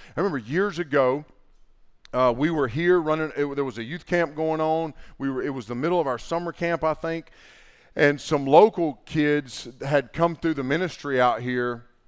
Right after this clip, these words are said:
um, when they were in high school, and now they were, like, in their early twenties, and they had gotten really into, like, the drug scene, and they were, they were, like, pretty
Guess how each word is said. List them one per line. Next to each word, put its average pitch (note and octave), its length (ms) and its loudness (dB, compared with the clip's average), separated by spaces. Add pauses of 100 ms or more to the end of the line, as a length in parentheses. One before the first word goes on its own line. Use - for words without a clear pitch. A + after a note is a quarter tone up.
(640)
um, B2 220 0
when B2 100 -2
they C3 80 0
were B2 80 -2
in G#2+ 60 -8
high D#3 200 2
school, C3 300 -8
and A#2+ 80 -6
now D3 180 4
they C#3 120 2
were, B2+ 120 -2
like, B2+ 220 2
in B2+ 80 -6
their A#2+ 100 -6
early C3+ 300 -4
twenties, C3+ 480 -10 (340)
and B2 100 -4
they D3+ 100 6
had D#3 180 2
gotten C3 400 2
really E3 380 4
into, D#3 220 0
like, B2+ 240 2
the A#2+ 100 -8
drug C#3 500 0
scene, D#3+ 540 -6 (440)
and A2+ 220 -2
they D3+ 160 8
were, B2+ 400 0
they D3 160 6
were, C3+ 160 0
like, A2 260 0
pretty D#3+ 300 -4